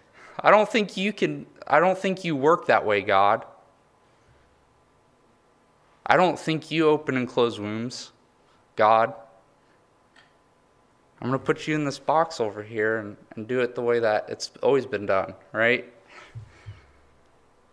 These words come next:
But we see by the time that he gets to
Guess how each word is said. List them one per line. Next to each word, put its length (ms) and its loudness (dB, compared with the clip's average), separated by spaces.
But 140 6
we 100 4
see 300 2
by 220 8
the 120 4
time 400 4
that 160 6
he 80 0
gets 460 2
to 280 0